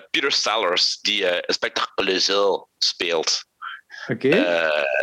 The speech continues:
Speaker 1: die kent jij van de Pink Panther, hè?
Speaker 2: Ja, ja, ja, tuurlijk.
Speaker 1: Z-, z-, zelfde regisseur. Nu, die film heeft ook heel veel backlash gehad nu, want er is brownface. Eh, hij is geschminkt als Indiër, dus hij heeft zo'n een, een, een, eh,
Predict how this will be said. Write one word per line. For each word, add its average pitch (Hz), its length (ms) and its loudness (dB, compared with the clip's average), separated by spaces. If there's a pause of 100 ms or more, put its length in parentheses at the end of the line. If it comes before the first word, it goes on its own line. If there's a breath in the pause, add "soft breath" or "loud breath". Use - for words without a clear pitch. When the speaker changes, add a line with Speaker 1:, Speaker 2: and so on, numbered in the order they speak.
(120)
Speaker 1:
die - 100 -4
kent 101 240 -4
jij 104 180 -2
van 113 120 -4
de - 60 -10
Pink 87 180 -6
Panther, 82 420 -4
hè? 101 80 -2
Speaker 2:
Ja, 196 140 2
ja, 302 200 4
ja, 294 140 4
tuurlijk. 247 400 2 (420)
Speaker 1:
Z-, - 200 0
z-, - 240 0
zelfde 120 260 0
regisseur. 95 760 0
Nu, 113 160 0
die - 100 -2
film 131 200 0
heeft 123 120 2
ook 107 100 0
heel 117 80 2
veel 120 160 2
backlash 101 440 0
gehad 104 240 0
nu, 107 160 2
want 92 240 0
er 90 60 0
is 90 120 0
brownface. 92 840 0 (500 loud breath)
Eh, 85 140 2
hij 95 140 -2
is 110 120 0
geschminkt 101 360 -2
als 101 140 -2
Indiër, 92 640 -2
dus 90 120 0
hij 98 80 -2
heeft 87 120 -2
zo'n 98 120 0
een, 87 200 -4
een, 92 200 -2 (220 loud breath)
een, 92 180 -2
eh, 82 260 0